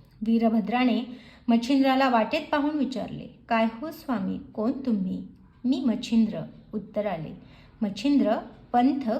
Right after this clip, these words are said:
कुठला तुमचा? अभ्यास काय करता?" मच्छिंद्रनाथ म्हणाला,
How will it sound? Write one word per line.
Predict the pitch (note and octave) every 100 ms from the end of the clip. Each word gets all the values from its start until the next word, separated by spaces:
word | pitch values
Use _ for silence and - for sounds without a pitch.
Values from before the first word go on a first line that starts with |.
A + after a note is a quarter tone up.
| -
कुठला | D4 C#4+ E4+
तुमचा? | F4+ C4 G3 F#3 - - - - -
अभ्यास | A#3 G#3 C4 D#4 -
काय | A#3 A3+
करता?" | C#4+ D#4 D4 - G#3+ D#3 - - - - -
मच्छिंद्रनाथ | A#3+ A#3+ C#4+ D#4+ D#4+ D4+ D4+
म्हणाला, | B3 G3+ F#3